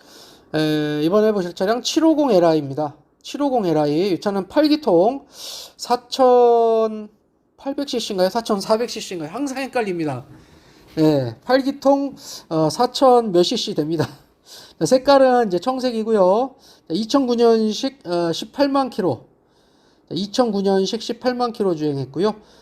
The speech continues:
아, 핸들이 이거 신형 그 M 핸들로 들어가 있네요. 계기판도 바뀌어 있고, 자, 휠도, 어, 다 바뀌어 있네요. M 핸들, 디지털 계기판 교체,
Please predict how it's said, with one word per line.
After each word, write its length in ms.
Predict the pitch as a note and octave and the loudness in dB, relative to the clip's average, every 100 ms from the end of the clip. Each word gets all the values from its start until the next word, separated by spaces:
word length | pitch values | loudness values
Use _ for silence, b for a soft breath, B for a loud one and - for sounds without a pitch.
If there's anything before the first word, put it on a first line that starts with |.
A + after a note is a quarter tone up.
| B | B
아, 180 | C3 C3+ | -6 -4
핸들이 1040 | D3 A#3+ C#4+ D4+ C#4+ A#3 A3+ B3 D3 G#2 F#2+ _ - | -2 -2 0 0 0 -2 -2 -2 -2 -4 -12 _ -20
이거 680 | D3 D#3 F3 E3 E3 D#3 D#3 | -14 -6 -4 -2 0 0 -2
신형 540 | - C4 C4 B3 A#3 F3+ | -4 -6 -4 -4 -6 -4
그 240 | E3+ E3 | -2 -2
M 1160 | - G3 A3+ A3+ A3+ A3 G#3+ G#3+ G#3 G#3 G3+ F3+ _ _ b b b b - | 0 0 -2 -4 -4 -2 -2 -4 -4 -6 -8 -10 _ _ b b b b -8
핸들로 280 | A3+ A#3 G#3 | -4 -2 0
들어가 260 | F#3+ F3+ | 2 2
있네요. 560 | D#3+ F3+ D#3+ E3+ B3 A#3+ _ _ _ _ _ _ | 2 0 0 0 -2 -8 _ _ _ _ _ _
계기판도 560 | E3+ F#3 A3 G#3 G3+ F3 | -4 -2 -2 -2 0 -2
바뀌어 360 | C#3+ - G3 | -4 -2 -2
있고, 560 | F3 - A3+ B3 C4 - B B B B B B _ - | -2 -2 0 0 -2 -6 B B B B B B _ -8
자, 180 | C3+ | -6
휠도, 480 | B2+ - C#4 C#4+ C4 G#3+ G3 A3 F3 B2+ G#2 A2 | -6 -2 2 2 2 2 4 2 2 -2 -8 -14
어, 320 | C3 B2+ A#2+ A2 _ | -14 -12 -12 -16 _
다 120 | - | -14
바뀌어 240 | C#3 C#3 F3+ | -12 -6 -6
있네요. 380 | F#3 E3 D#3+ D3 | -2 -2 0 0
M 240 | E3 F#3 | 0 0
핸들, 580 | G3 F#3 F#3+ D#3+ A#2 A2+ b b b b | -2 0 2 2 0 -8 b b b b
디지털 500 | - F3+ G3 G#3+ G#3 | -12 -10 -4 2 2
계기판 440 | F#3+ F#3 F#3+ G3 F3+ | 2 -2 -2 -2 0
교체, 580 | F3 - F#3 C#3 A#2 | -2 0 0 0 -4